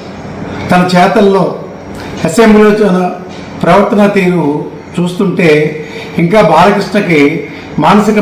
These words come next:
పరిస్థితి మెరుగుపడలేదనేటువంటి విషయం స్పష్టంగా అర్థమవుతుంది. ఎందుకంటే మాట్లాడినటువంటి మాటల్లో తను ఏదైతే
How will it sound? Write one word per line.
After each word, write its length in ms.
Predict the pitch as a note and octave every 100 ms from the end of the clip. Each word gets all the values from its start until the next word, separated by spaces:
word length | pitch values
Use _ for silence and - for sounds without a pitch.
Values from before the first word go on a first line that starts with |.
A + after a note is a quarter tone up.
| F3
పరిస్థితి 380 | E3+ F#3+ E3+ F3 D#3+ E3
మెరుగుపడలేదనేటువంటి 880 | D#3 F#3 F#3+ F3 F3+ E3 D#3+ D#3+ D3 D3
విషయం 240 | - A3+ - - - - - -
స్పష్టంగా 540 | - E3+ G#3 G3 G3 A3+ D#3+ - - - - -
అర్థమవుతుంది. 640 | - D3+ E3+ D3 C3+ A#2 A#2+ - - - - - - E3+
ఎందుకంటే 480 | A#3+ B3+ B3 C4+ C4 G#3 A#3 - - - C#3+
మాట్లాడినటువంటి 720 | D#3 G3+ A#3 A3+ A3+ A3+ F#3+ F#3 F3
మాటల్లో 420 | A3 G#3+ G3+ D3 - - - - - - -
తను 140 | D#3+ E3 F#3
ఏదైతే 440 | A3+ A#3+ A#3 A3+